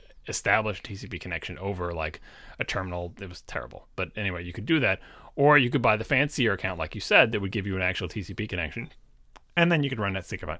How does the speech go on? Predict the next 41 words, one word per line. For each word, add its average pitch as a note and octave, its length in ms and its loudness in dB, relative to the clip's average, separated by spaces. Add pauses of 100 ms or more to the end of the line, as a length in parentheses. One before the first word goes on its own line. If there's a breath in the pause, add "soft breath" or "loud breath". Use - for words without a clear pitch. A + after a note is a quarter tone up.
Netscape G2+ 400 -2
on E2+ 100 -4
your - 120 -14
Mac. - 220 -16 (240 soft breath)
And A2+ 140 2
it - 20 -6
took C#3+ 120 2
a F#2+ 40 0
long A2+ 340 4
time F2+ 340 0
to F2 60 -6
get F2 180 -4
that D2+ 240 2 (600 soft breath)
into F#2 240 -4
my E2 240 0
house, - 420 -8 (180)
uh, C#2+ 220 -4 (640 soft breath)
and G#2 120 2
because G#2 180 2
it B2+ 40 4
was B2+ 100 4
expensive, C#3+ 540 4
and E2 100 0
I F#2+ 100 2
wasn't B2 300 0 (180)
paying F2+ 240 0
the E2 80 -2
bills. E2+ 460 -4
I D2+ 100 -2
don't B2 160 -4
know G2+ 120 -4
why. F2+ 280 2
I, E2+ 60 4
like, E2+ 420 -4 (400)
how G3 140 -8
expensive - 360 -8
could F#3+ 120 -6
it A3+ 60 -10
possibly D#3+ 360 -6
have D#2+ 80 -6
been? B2 140 -4